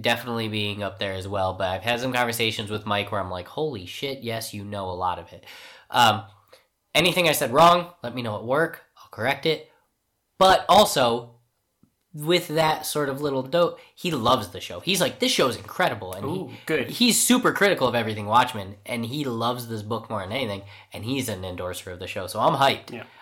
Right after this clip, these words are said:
Speaker 1: I'm de-, I was scared. I was nervous. I raged, I think, on a podcast about it when they announced it. I'm su-, it's pure energy. Super excitement from here on out.
Speaker 2: Oh, so here's a question. Since this will be, like,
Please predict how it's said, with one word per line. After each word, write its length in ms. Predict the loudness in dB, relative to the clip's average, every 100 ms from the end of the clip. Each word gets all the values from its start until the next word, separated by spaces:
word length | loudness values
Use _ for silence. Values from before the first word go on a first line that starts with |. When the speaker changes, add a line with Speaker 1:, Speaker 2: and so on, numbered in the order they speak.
| 0
Speaker 1:
I'm 220 | 0 2
de-, 220 | 2 2 0 -6
I 40 | -4
was 100 | -2
scared. 640 | -4 -2 2 4 4 2 -6 -20 -10
I 60 | -8
was 120 | -6
nervous. 720 | -2 4 8 8 8 4 0 -10 _ -4
I 80 |
raged, 540 | -2 2 4 4 2 2
I 140 | 2
think, 360 | 0 0 0 0
on 120 | 0
a 40 | 0
podcast 520 | 2 2 2 -2 0
about 180 | 0 0
it 80 | 0
when 120 | -2
they 120 | -2
announced 460 | 0 2 2 2 2
it. 240 | 0 -2 _ _ _ _ _
I'm 200 | -8 -6
su-, 420 | -4 -4 0 -2 -2
it's 180 | -12 -12
pure 260 | 0 4 6
energy. 460 | 4 2 -4 -14 -20 -14
Super 280 | -4 -2 0
excitement 420 | 0 -2 -4 -8
from 160 | -12 -10
here 100 | -8
on 80 | -8
out. 180 | -10 -2
Speaker 2:
Oh, 220 | 0 0
so 220 | -2 -4 -4
here's 300 | -4 -4 -4
a 40 |
question. 540 | -2 -2 0 -4 -6 -10 -20 -20 -4
Since 300 | 0 2 2
this 220 | 2 2
will 180 | 4 4
be, 160 | 4
like, 340 | 4 2 0